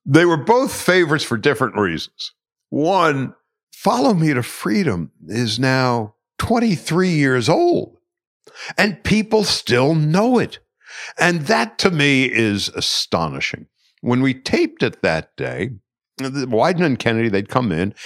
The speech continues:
and they'd shoot maybe eight or ten commercials all out of sequence, uh, over the course of a week. And on this particular day where I do the payoff line, "Follow Me to Freedom," I'm preparing SportsCenter, as I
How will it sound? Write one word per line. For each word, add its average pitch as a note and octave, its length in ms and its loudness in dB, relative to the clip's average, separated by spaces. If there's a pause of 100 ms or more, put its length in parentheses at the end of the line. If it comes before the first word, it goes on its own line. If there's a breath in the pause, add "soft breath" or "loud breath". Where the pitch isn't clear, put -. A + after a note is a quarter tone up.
(120)
and D#3+ 140 0
they'd D#3 140 0
shoot - 280 -2
maybe D#3 540 -2
eight D#3+ 180 2
or F3 80 0
ten C#3+ 260 0
commercials G2+ 720 -2 (360)
all D3 260 2
out C3+ 180 2
of B2 80 -4
sequence, F2+ 800 -2 (460 loud breath)
uh, A2+ 220 0
over A2+ 240 -2
the A#2 100 0
course G#2+ 340 -2
of A2+ 100 -4
a B2 80 0
week. F#3+ 380 -4 (420)
And B2 160 2
on A2+ 200 2
this A2 160 0
particular E3 720 -2
day F#2+ 460 2 (480 loud breath)
where F#2+ 680 0 (240)
I F#2+ 120 0
do F#2+ 200 -2
the G2 120 0
payoff F#2+ 560 0
line, E2 280 0
"Follow A2+ 340 0
Me G#2+ 140 -2
to G2+ 100 0
Freedom," G#2 560 -4 (260)
I'm B2 380 -2
preparing B2+ 720 2
SportsCenter, G#2+ 880 0
as F#2 80 -2
I F#2+ 220 0